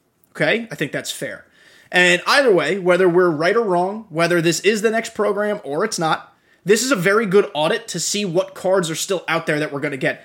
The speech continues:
And spoiler alert, if you are on YouTube, you can see there are a lot. There are a lot of cards we still don't have, uh, which is not surprising. It's, it's September third. So we're gonna do it this way. We're gonna go here. We're gonna start, uh, just the order in which the binder is organized.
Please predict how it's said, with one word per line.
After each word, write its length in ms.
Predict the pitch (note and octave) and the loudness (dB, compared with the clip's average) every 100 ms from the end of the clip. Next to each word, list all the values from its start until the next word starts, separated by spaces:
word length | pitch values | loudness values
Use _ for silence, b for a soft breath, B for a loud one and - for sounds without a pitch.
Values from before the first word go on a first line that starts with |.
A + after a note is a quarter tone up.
| B - | B -12
And 100 | F3 | -4
spoiler 280 | D4+ F4+ | 0 4
alert, 400 | B3 E3 E3 - - | 4 4 2 -2 -10
if 140 | D#3 | -4
you 120 | F3+ | 0
are 80 | E3+ | 0
on 80 | F3 | 2
YouTube, 300 | C4+ - F#3+ | 0 0 0
you 120 | E3+ | 0
can 120 | E3 | -2
see 360 | D#3+ D4+ A3 F3+ _ _ _ _ _ _ _ - | 0 0 0 -4 _ _ _ _ _ _ _ -2
there 200 | G3 C#4+ | 4 6
are 160 | D4 | 6
a 80 | C#4+ | 6
lot. 380 | A3+ B3 A#3 - - _ - | 6 4 4 0 -6 _ -2
There 240 | A3 B3 | 2 6
are 160 | B3 A3+ | 6 6
a 80 | G#3 | 6
lot 320 | G3 A#3+ - | 6 6 2
of 100 | G#3+ | 2
cards 420 | A3+ A3+ A3 F#3+ | 4 6 4 2
we 80 | G3+ | 0
still 320 | - G#3+ G3+ | 0 2 4
don't 160 | G3+ F3 | 6 4
have, 420 | F3 A#2+ - - B B - | 2 -2 -10 -20 B B 2
uh, 200 | F3 F3+ | 4 4
which 140 | C4 | 4
is 120 | C#4+ B3+ | 4 4
not 160 | C4 | 2
surprising. 480 | A3 D#3+ C3+ - C3 | 2 2 0 -2 -10
It's, 400 | D3+ - - - | -8 -6 -10 -6
it's 160 | E3 D3+ | -4 -4
September 540 | - D3+ D#3+ C#3+ B2+ | -4 -2 -4 -4 -10
third. 380 | B2 - A2+ - | -12 -14 -16 -16
So 260 | - C#3+ B2+ b b b b b b b _ _ - | -12 -10 -10 b b b b b b b _ _ -4
we're 100 | E3 | 2
gonna 140 | A3 | 2
do 120 | A#3+ C4+ | 4 2
it 100 | A3+ | 2
this 200 | G3 G3+ | 2 4
way. 260 | G3 F3 - _ _ _ _ _ _ _ _ _ _ _ - | 4 4 -6 _ _ _ _ _ _ _ _ _ _ _ -10
We're 120 | D3 | -6
gonna 140 | D3 | -4
go 220 | C3+ G#3 | 2 4
here. 260 | G3+ F#3+ F#3 | 6 6 4
We're 140 | E3 | 0
gonna 140 | D#3 D#3 | -2 -4
start, 440 | - D#4 C#4+ C#4+ D#3 | 2 4 4 2 -4
uh, 260 | D#3+ D3+ | -4 -4
just 240 | D#3 F3+ F3 | -4 -6 -6
the 100 | E3+ | -2
order 360 | F#3 G#3+ G#3 | 2 4 4
in 80 | G3 | 6
which 180 | F#3+ F#3+ | 4 2
the 100 | E3 | -4
binder 400 | D3+ D#3+ D#3+ D#3+ | 0 0 0 0
is 80 | C#3+ | 0
organized. 500 | D3+ B2 A2 - | -2 -2 -8 -12